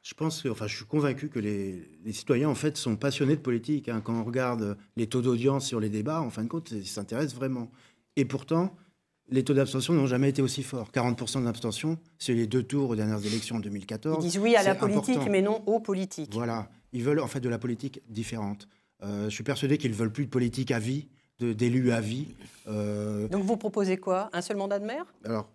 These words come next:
Speaker 1: il y a un des quatre axes de notre programme qui s'appelle Changer de méthode pour changer les choses. Donc c'est à la fois redonner de la confiance aux citoyens, c'est les mettre au cœur du projet, hein, dans les, dans les décisions.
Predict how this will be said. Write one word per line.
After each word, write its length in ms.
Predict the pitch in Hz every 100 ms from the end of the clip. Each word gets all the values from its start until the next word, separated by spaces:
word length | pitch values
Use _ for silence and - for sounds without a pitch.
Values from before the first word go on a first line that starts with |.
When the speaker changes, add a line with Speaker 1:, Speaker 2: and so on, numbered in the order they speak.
| -
Speaker 1:
il 80 | 120
y 60 |
a 40 | 143
un 60 |
des 140 | 143 139
quatre 260 | 175 170
axes 480 | 156 - - - -
de 140 | 113
notre 180 | 120 123
programme 300 | 123 117 156
qui 80 | 160
s'appelle 220 | 127 123
Changer 260 | - 143 139
de 60 |
méthode 360 | 139 135 151 165
pour 140 | 147
changer 280 | - 139 131
les 100 | 131
choses. 360 | 120 117 107 98 - _ _ _ _ -
Donc 160 | 117
c'est 100 | -
à 60 | 123
la 100 | 127
fois 160 | 139
redonner 300 | 131 127 127
de 40 | 120
la 120 | 120
confiance 500 | 120 117 170 196 - _ _ -
aux 80 |
citoyens, 480 | 107 117 120 127 165 - - _ _
c'est 180 | - 139
les 120 | 135
mettre 300 | 135 143 143 -
au 120 | 135
cœur 200 | 110 160
du 140 | 143 147
projet, 360 | 156 151 196 - - _ _ _ _
hein, 160 | 104
dans 140 | 131 110
les, 420 | 107 110 113 110 107 107 -
dans 140 | 107 107
les 100 | 107
décisions. 580 | 131 131 139 131 165